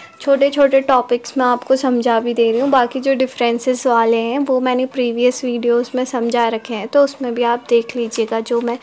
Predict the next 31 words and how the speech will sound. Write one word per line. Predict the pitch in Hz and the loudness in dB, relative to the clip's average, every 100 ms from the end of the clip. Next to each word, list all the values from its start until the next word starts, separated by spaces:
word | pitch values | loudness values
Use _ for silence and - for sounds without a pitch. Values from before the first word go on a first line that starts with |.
| - - - - - | -12 -14 -16 -16 -8
वीडियो | 247 240 240 240 | -4 -2 2 2
में | 247 | 2
नहीं | 240 233 262 | 0 0 -2
समझ, | 262 240 220 208 - 220 | 0 -2 -2 -6 -12 -12
समझा | - 240 233 240 233 | -4 -2 0 0 0
रही | 226 | -2
हूँ | 220 | -4
अभी, | 220 247 | -4 -6
क्योंकि | 285 269 254 | -6 -4 -6
वीडियो | 254 240 240 240 | -4 -4 0 2
बहुत | 247 247 240 240 | 2 0 -2 -2
लंबी | 226 226 | -4 -2
हो | 226 | -2
जाएगी | 220 220 220 240 | -4 -8 -8 -6
तो | 311 | -4
तुम्हें | 320 262 247 | -2 -2 -2
भी | 233 | -6
दिक्कत | 226 - 202 208 | -10 -8 -10 -8
होगी, | 214 220 | -10 -12
ठीक | - 254 247 | -14 -6 -4
है। | 226 - - - - - - _ | -4 -8 -20 -20 -20 -20 -20 _
और | 247 247 233 | 2 2 4
अब | 247 247 - | 0 0 0
देखेंगे | 247 262 247 247 | 0 0 0 2
आगे | 240 226 240 | 2 2 0
हम | 247 240 | 0 0
इसके | 247 - 254 | -2 -2 -2
differences | 240 233 - 233 240 311 349 427 - - - - - - _ - _ _ _ _ _ | -2 -6 -4 -4 -2 0 -2 -2 -10 -20 -20 -20 -20 -20 _ -20 _ _ _ _ _
aerobic | 254 262 262 285 | 2 6 6 4
respiration | 294 269 240 - 233 226 233 240 - 330 | 2 2 0 -2 -4 -2 0 -2 2 4
and | 339 349 | 4 2